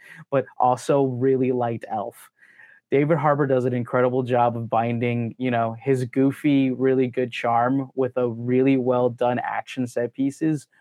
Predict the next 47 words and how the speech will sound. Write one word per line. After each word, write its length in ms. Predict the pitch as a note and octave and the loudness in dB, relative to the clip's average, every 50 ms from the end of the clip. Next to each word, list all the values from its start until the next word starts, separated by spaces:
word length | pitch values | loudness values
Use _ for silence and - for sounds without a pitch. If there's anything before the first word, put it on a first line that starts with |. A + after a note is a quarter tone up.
| _ _ | _ _
which 180 | C3+ C3 B2+ - | -2 -2 -2 -2
he 120 | - C3+ | -4 -4
holds 320 | B2 A#2+ A#2+ B2 B2+ A#2+ | -2 0 0 -2 0 -2
his 160 | C3 C3 B2 A#2 | -2 -2 -2 0
own 280 | A#2 A#2+ B2+ B2+ C3+ | 0 0 0 0 0
in, 220 | D3 D#3 D#3+ D#3+ - - - - - - _ | 0 0 0 -2 -4 -6 -16 -20 -20 -10 _
and 160 | - C#3+ C#3+ D#3+ | -2 0 2 2
he's 180 | D#3 D3 - | 2 0 0
just 240 | - D#3+ D#3 - - | -2 -2 -2 -2 -4
funny 320 | - - C3 C3 C3 B2+ | -6 -4 -2 0 0 0
and 100 | B2 B2 | 0 -2
charming 340 | A#2 - A2 A2+ A#2+ A#2+ A2+ | -2 -2 -2 -2 -2 -2 -4
throughout 260 | - B2 A2+ A2+ A2 | -2 -2 -2 -2 -2
the 100 | - A#2 | -4 -6
entire 420 | A2+ A2 - - A2 G#2 G#2+ G#2+ G#2+ | -6 -6 -4 -2 -2 -2 -2 -4 -6
thing. 380 | - _ A#2+ A2 G#2 B2 B2+ - _ _ - - _ _ _ | -8 _ -8 -8 -8 -8 -12 -20 _ _ -20 -20 _ _ _
This 200 | - D#3+ - - | 0 0 2 4
is 200 | F#3 F#3 F3 D3+ | 4 4 6 6
a 80 | D#3+ D3+ | 4 2
violent 460 | C#3+ A#2+ C3+ B2+ C3+ C#3 C#3 C3 C3+ | 4 4 4 4 4 4 2 2 2
movie. 400 | C3+ C3 C3+ C3+ C#3+ D3 D3+ C3+ | 2 2 4 4 4 2 2 2
It 100 | C3 B2+ C3 - | 0 -2 0 0
earns 300 | B2 B2+ C3 C#3 C#3+ B2+ | 0 2 2 2 0 0
its 220 | - C3+ C3 - | 0 0 0 0
R 280 | - A2+ B2 B2+ B2+ A#2+ | 0 0 2 2 2 2
rating, 460 | A2+ A2+ A#2 A#2 C3+ C#3 C#3+ D3+ D#3 - _ - - - _ - | 0 0 0 0 0 0 0 -2 -6 -8 _ -20 -20 -8 _ 2
uh, 140 | B2+ B2+ A#2+ | 2 2 2
but 160 | A#2+ C3+ C3+ | 2 0 0
it's 180 | C3+ B2+ - | 0 0 -2
a 80 | C3+ A#2+ | -4 -4
really 400 | A#2 B2 C3 C#3+ C3+ B2+ B2+ B2 | -2 -2 0 2 4 4 4 2
good 260 | A#2 - C3 B2 A#2+ | 2 0 -2 -2 -2
time, 400 | - A#2 A2+ A2+ A#2+ C3 C#3+ C#3+ - | -2 -2 -2 0 0 0 -2 -2 -4
and 120 | C3 B2 | -2 0
I 40 | B2 | 0
really 400 | B2+ A#2+ A2+ A#2+ B2+ B2+ B2+ B2 | 0 0 0 0 2 2 2 2
recommend 500 | A#2 A#2 A2+ A2 - A2 A#2 A#2 A2 A2 | 2 0 -2 -2 -4 -6 -6 -6 -8 -6
for 160 | - - A#2 | -4 -2 0
all 140 | A2+ A2 A2+ | 0 0 -2
of 100 | A2 A2 | -2 -4
you 80 | A2+ A2 | -4 -6
to 80 | A#2 | -6
see 260 | A2+ - - A#2 A2 A2+ | -10 -10 -8 -6 -4 -4
it. 80 | A2+ - | -4 -4
Eight 220 | - B2+ C3 B2 | -4 -4 -4 -2
point 260 | _ C3+ C3 B2+ A#2+ - | _ -2 -2 -2 -4 -4
five 360 | - B2 A#2 A2+ A2+ A2+ | -2 -2 -2 0 -2 -4